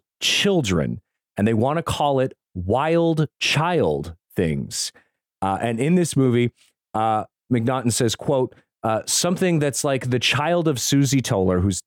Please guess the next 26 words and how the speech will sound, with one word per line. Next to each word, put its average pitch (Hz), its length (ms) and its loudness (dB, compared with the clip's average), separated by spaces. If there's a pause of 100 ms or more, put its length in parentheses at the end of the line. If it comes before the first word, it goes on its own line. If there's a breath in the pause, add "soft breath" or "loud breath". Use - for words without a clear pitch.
(120)
Neve 101 200 0
Campbell's, 90 600 -2
uh, 85 240 0 (800)
character. 90 460 0 (500 loud breath)
Uh, 104 300 -2
uh, 113 180 -2
so 117 240 0
in 143 180 0
the 147 60 2
movie, 139 320 4
she 110 160 0
claims 117 300 0
that 104 140 -2
Matt 110 280 -2
Dillon's 110 320 2
character 107 360 0
had 92 220 -2
raped 147 240 -2
her 110 120 0
a 92 40 0
long 85 240 0
time 80 240 -2
ago. 76 280 -2 (260 loud breath)
So 101 340 -2
in 117 180 2
McNaughton's 123 840 0